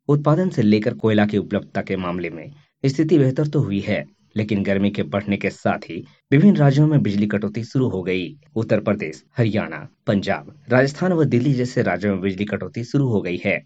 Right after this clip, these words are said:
केंद्रीय विद्युत प्राधिकरण के आंकड़ों के मुताबिक पिछले साल तेईस मई को अस्सी पावर प्लांट में कोयला आपूर्ति की स्थिति नाजुक थी। इस साल तेईस मई को सिर्फ तीस पावर प्लांट में कोयला आपूर्ति की स्थिति नाजुक है, मतलब पिछले साल गर्मी की तरह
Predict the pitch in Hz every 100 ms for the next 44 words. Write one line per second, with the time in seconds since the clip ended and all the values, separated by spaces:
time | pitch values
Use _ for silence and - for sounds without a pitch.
0 | - 117 104 104 98 104 104 104 101 95
1 | 110 98 98 90 90 - 95 98 92 92
2 | 90 80 - _ _ 123 113 104 104 98
3 | - 110 104 95 90 82 76 - - 120
4 | 208 208 151 151 123 123 123 135 139 101
5 | 101 92 98 - 101 101 - 104 110 113
6 | 113 90 - - 87 - _ _ 113 -
7 | 90 76 - _ 147 185 156 160 156 147
8 | 101 85 - _ 170 196 143 139 135 127
9 | 131 143 139 104 95 92 98 104 101 -
10 | 101 143 131 101 90 - 95 78 _ 104
11 | 104 92 - 101 110 104 101 92 101 98
12 | 101 - - 85 76